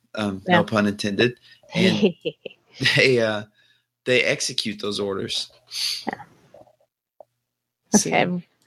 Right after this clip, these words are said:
Speaker 2: Wanna
Speaker 1: That
Speaker 2: move
Speaker 1: got
Speaker 2: to
Speaker 1: real
Speaker 2: the,
Speaker 1: world real
Speaker 2: to our
Speaker 1: quick.
Speaker 2: next little bit here?
Speaker 1: Yes. Um, I actually have this Siva charge, which is one of my f-, favorite game mechanics.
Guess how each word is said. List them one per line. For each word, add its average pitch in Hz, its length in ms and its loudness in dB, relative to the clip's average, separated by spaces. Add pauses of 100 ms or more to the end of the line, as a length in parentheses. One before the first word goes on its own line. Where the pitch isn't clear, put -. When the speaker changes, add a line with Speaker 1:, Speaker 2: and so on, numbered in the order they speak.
(340)
Speaker 2:
Wanna 208 260 4
Speaker 1:
That 202 60 6
Speaker 2:
move 202 160 6
Speaker 1:
got 208 80 -2
Speaker 2:
to 214 100 2
Speaker 1:
real 196 120 6
Speaker 2:
the, 196 40 4 (220)
Speaker 1:
world - 100 -6
real 113 140 -6
Speaker 2:
to 208 80 2
our 190 160 6
Speaker 1:
quick. 175 100 0
Speaker 2:
next 202 360 0
little 220 180 4
bit 220 340 2
here? 262 480 2 (1160)
Speaker 1:
Yes. - 580 -2 (320)
Um, 147 280 4
I 190 260 6
actually 127 460 2
have 110 720 0 (600)
this 139 280 2
Siva 120 480 2
charge, 101 1040 0
which 113 300 2
is 107 320 -2
one 117 200 0
of 113 140 0
my 117 200 4
f-, - 280 -12 (600)
favorite 160 760 0 (840)
game 117 300 2
mechanics. 101 920 -4